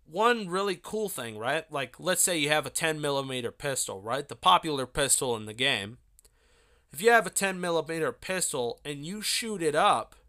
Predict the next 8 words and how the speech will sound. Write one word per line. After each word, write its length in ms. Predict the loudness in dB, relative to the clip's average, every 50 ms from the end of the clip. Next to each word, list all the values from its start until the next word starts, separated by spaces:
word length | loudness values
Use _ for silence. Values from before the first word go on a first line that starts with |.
| _
to 100 | -16 -6
where 180 | -2 0 0 0
it's 140 | -2 -4 -8
broken, 640 | -6 _ 2 2 2 2 0 -4 -10 -12 -12 -14 -18 _ -20 -20 -20 -20 -20 -20 -20 -20 -20 -16
you 220 | -14 -12 -12 -10
can 480 | -8 -6 -2 -2 0 0 0 -2 -4 -4
repair 640 | -6 -6 -8 -10 -10 -8 -4 0 2 2 2 2
it 400 | 2 0 -4 -4 -4 -6 -6 -6